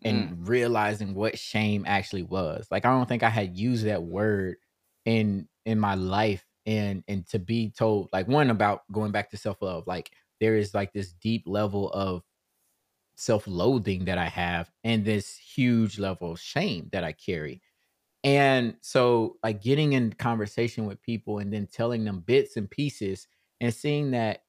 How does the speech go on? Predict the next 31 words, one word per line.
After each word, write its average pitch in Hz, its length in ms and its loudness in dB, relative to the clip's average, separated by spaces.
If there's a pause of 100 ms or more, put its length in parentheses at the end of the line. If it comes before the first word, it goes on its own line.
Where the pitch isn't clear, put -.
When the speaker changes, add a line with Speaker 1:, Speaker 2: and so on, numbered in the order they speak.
(200)
Speaker 1:
you 110 80 -2
know, 95 300 -6 (300)
your, 143 220 6
your 135 140 4
parents 151 340 2
may 135 160 2
not 135 180 4
have 113 100 0
been 123 160 2
four-, 123 240 -2
you, 123 260 -2
m-, 110 280 -4
mom 131 240 2
may 135 80 0
not 127 160 2
have 113 120 0
been 120 120 2
fourteen. 120 640 0
I 78 60 -2
had 104 140 -2
a 104 40 0
lot 101 140 2
of 104 60 -6
shame 123 260 -4
around 87 200 -4
that 78 160 -8
for 107 120 -8
a 98 40 -6
long 101 220 -6
time, 101 300 -6
but, 127 280 4